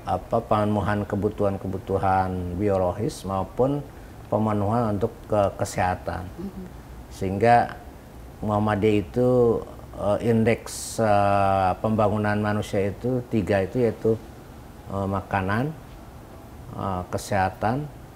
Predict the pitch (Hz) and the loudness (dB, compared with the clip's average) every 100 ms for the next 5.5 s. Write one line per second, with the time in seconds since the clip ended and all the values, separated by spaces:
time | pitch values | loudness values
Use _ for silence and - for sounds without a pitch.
0 | - 95 98 - 101 98 104 - 104 98 | -10 -4 -4 -4 -4 -2 -2 0 -2 0
1 | 135 131 113 104 90 98 92 92 90 - | -2 0 0 0 0 -2 -2 -2 -6 -10
2 | - - - - 101 104 95 104 98 98 | -18 -18 -8 0 2 4 2 0 -2 -2
3 | 104 - 120 101 90 92 90 - - - | -2 0 2 2 0 -2 -6 -8 -14 -18
4 | - - 92 95 92 - 95 95 90 87 | -16 -8 -4 -2 -2 -2 -2 0 -4 -4
5 | 85 82 - 80 - | -6 -8 -10 -10 -12